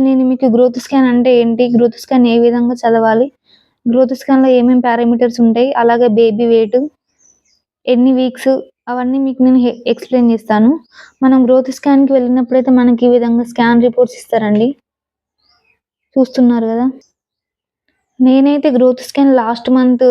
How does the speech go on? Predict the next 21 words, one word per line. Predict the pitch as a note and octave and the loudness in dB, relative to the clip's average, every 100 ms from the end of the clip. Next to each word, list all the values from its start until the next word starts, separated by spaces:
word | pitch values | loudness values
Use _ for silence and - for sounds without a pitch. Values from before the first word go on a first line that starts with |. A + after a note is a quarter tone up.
| A#3 | 0
థర్టీన్కి | A#3 G#3+ B3+ B3+ A#3+ | -4 -4 0 2 2
వెళ్ళానండి, | A3+ A3 G#3+ G#3 G#3+ D#4 - _ _ _ _ _ _ _ _ - | 0 -2 -4 -4 -4 -6 -12 _ _ _ _ _ _ _ _ -4
నవంబర్ | A#3+ B3 B3+ B3+ | 0 2 2 0
థర్టీన్కి | A#3 A#3 A#3+ A#3 | -2 0 -2 -2
వెళ్ళాను. | G#3 G3+ A3 D#4+ - _ _ _ _ _ _ _ _ _ A#3 | -6 -6 -8 -8 -14 _ _ _ _ _ _ _ _ _ 0
దీంట్లో | B3+ B3 B3+ | 2 2 2
ఉన్న | B3 B3+ | 0 0
పారామీటర్స్ | A#3+ A#3 A#3+ A#3+ B3 A#3+ | 0 0 0 0 -2 0
చూద్దాం | G#3+ A3 A3 | -2 0 -4
ఇప్పుడు. | G#3 A3+ D#4+ - _ _ _ _ _ _ _ _ _ | -2 -4 -4 -10 _ _ _ _ _ _ _ _ _
Single | - C4 C4+ C#4 | -2 2 2 2
live | C#4+ B3+ | 0 0
intrauterine | A#3+ A#3+ C4 A#3+ B3+ B3 B3 | -2 0 -2 0 -2 -2 -2
gestational | A#3 - A#3+ A3+ A#3+ B3 - | -4 -2 -2 0 -2 -2 -2
is | B3 A#3 | -4 -4
seen | - B3 B3 A#3+ - | -2 0 2 0 -4
in | A#3+ B3+ | -4 -4
cephalic | B3+ A#3 A#3+ A#3 A#3 A#3 | -2 -4 0 0 0 0
lie. | A3 G#3+ - _ - _ _ _ _ _ | -2 -4 -10 _ -20 _ _ _ _ _
అంటే | A#3+ A#3+ D4 | 0 0 0
గ్రోత్ | C4 B3+ B3+ | 2 0 0